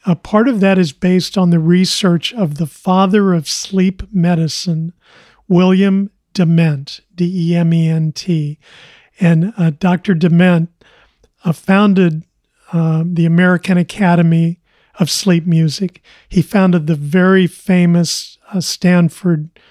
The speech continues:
sleep music or sleep program. It's not only, you know, not about music only. And he was one of the discoverers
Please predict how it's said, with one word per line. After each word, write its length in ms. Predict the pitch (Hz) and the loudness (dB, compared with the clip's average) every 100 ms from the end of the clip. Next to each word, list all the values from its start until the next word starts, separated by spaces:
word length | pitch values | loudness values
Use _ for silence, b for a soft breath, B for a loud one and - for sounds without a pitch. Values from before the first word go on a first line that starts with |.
| b b b - | b b b -10
sleep 480 | - - 214 180 180 | -8 0 0 0 0
music 540 | 165 147 170 - _ - | 2 0 -4 -8 _ -2
or 140 | 160 | -2
sleep 500 | 147 - - 175 - - | -2 -4 0 0 0 -12
program. 680 | - 190 175 143 156 151 170 185 | -6 -2 0 -2 -4 -6 -8 -12
It's 180 | _ - | _ -4
not 180 | 180 156 | -2 -2
only, 320 | 156 151 165 - _ _ | -2 -4 -6 -14 _ _
you 100 | 175 | -6
know, 140 | 165 | -6
not 280 | 175 170 165 | -4 -4 -6
about 300 | 156 165 170 - | -6 -8 -10 -6
music 400 | 165 160 - 180 | -4 -4 -8 -8
only. 320 | 165 165 180 B B B B B B - | -6 -6 -8 B B B B B B -2
And 220 | 180 175 | 2 4
he 140 | 190 | 4
was 180 | 202 185 | 2 0
one 220 | 214 214 | 2 2
of 100 | 208 | 2
the 240 | 185 185 175 | 2 2 0
discoverers 1000 | 160 - - 202 190 196 196 185 170 | -2 -4 -2 0 2 2 2 0 -2